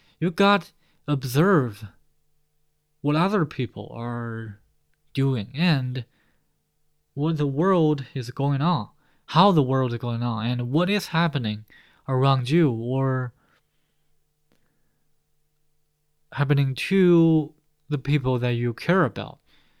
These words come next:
And only through observing carefully those things can you start to form your unique ideas,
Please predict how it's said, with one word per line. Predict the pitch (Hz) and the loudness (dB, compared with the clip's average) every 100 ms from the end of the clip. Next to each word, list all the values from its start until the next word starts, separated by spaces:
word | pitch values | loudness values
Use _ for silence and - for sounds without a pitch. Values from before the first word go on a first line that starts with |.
| _ _ _ _ _ _ _ - | _ _ _ _ _ _ _ -2
And | 135 135 131 | 0 2 0
only | 147 147 202 214 214 | -2 0 0 2 0
through | - 156 147 147 143 139 | 0 0 4 4 4 0
observing | 117 120 131 160 170 135 123 117 117 - _ _ - | -4 -4 0 2 2 0 -2 -6 -10 -16 _ _ -10
carefully | - 254 - 131 120 117 110 104 _ _ _ _ _ _ _ _ _ _ - | -2 -2 0 -4 -4 -4 -6 -10 _ _ _ _ _ _ _ _ _ _ -10
those | 120 135 139 - | -2 0 0 -2
things | 226 233 143 | -4 -2 -2
can | - - 135 131 | -6 -6 -4 -2
you | 170 175 151 147 - _ _ _ _ _ _ _ _ _ _ _ | 2 4 2 0 -8 _ _ _ _ _ _ _ _ _ _ _
start | - - 160 175 196 196 - _ | -18 -2 2 4 2 -2 -14 _
to | - 131 | -14 -14
form | - 147 156 151 143 135 - _ - | -8 -2 0 2 0 -2 -8 _ -8
your | 135 135 | -6 -4
unique | 131 127 120 127 143 120 | -4 -4 -4 -4 -4 -6
ideas, | 123 123 185 147 110 104 - | -6 -2 0 0 -2 -8 -16